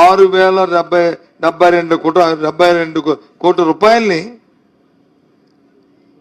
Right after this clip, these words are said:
ఇవాళ వచ్చి అదనంగా భారం మోపింది. దాని నుంచి ఏదైతే నేను చెప్పానో ఇప్పుడు, ఏదైతే నేను చెప్పానో up to ముప్పై యూనిట్ల వరకు వాడుతున్న రూపాయి తొంభై పైసలు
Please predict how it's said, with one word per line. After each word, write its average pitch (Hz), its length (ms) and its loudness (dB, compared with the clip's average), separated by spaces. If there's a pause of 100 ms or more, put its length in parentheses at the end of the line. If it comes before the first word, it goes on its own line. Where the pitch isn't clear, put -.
(360)
ఇవాళ 202 260 6
వచ్చి 196 240 -2 (720)
అదనంగా 208 440 0
భారం 175 380 2
మోపింది. 143 480 -12 (1040)
దాని 180 280 4
నుంచి 214 280 -2 (120)
ఏదైతే 208 420 -2
నేను 208 240 -4
చెప్పానో 202 340 2
ఇప్పుడు, 196 440 2 (1200)
ఏదైతే 202 400 6
నేను 185 120 -6
చెప్పానో 196 600 -2 (1080)
up 165 200 0
to 220 140 4
ముప్పై 190 360 2
యూనిట్ల 196 320 2
వరకు 196 220 4
వాడుతున్న 185 680 0
రూపాయి 185 260 -2
తొంభై 180 240 -4
పైసలు 175 680 0